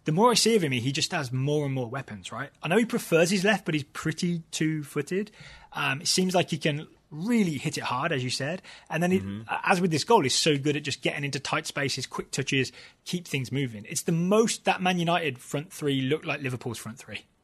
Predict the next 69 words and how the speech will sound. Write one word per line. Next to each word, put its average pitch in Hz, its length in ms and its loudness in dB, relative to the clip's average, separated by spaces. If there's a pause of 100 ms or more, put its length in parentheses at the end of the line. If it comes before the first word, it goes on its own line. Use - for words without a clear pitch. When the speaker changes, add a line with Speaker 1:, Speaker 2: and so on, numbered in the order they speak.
(640)
Speaker 2:
The 127 180 0
weirdest 190 480 -2
comment 185 280 2
I 139 80 6
heard 147 180 6
about 107 220 4
it, 104 80 0
I 110 80 2
would 107 100 2
agree 104 240 0
with 101 160 -2
that. 98 320 2
Uh, 123 220 6
the 123 100 2
weirdest 170 300 0
comment 175 200 0
I 120 60 6
heard 117 220 0
<laughs> 123 40 -6
about 110 220 -4
it 117 160 -6
came 117 160 -4
from 110 140 -8
Ole 110 160 0
Gunnar 107 140 0
Solskjaer, 104 460 0
who 110 120 -2
I'm 127 180 -4
guessing 208 440 0
was 123 540 6 (440)
tongue-in-cheek, 139 540 2
sort 123 140 2
of 104 80 -4
joking, 107 400 2
but 101 80 -2
he 101 80 -2
said, 117 240 2
like, 110 140 0
"There 120 180 6
are 113 80 4
days 143 420 4
when 127 140 -4
you 120 100 -2
can 117 140 -4
tell 123 220 2
he's 110 200 -4
got 117 180 6
enough 113 220 -2
rest 110 320 2
and 107 80 -2
is 104 100 -4
up 113 160 0
for 139 200 0
it, 131 80 0
and 107 80 -2
there 104 120 4
are 104 60 4
days 107 320 0
you 107 60 -4
can 98 180 -6
tell 104 480 2
that 104 140 -2
he 107 100 -2
stayed 107 300 0
up 104 100 -2
too 110 160 -4
late 101 200 -2
playing 101 260 -2
PlayStation. 104 760 2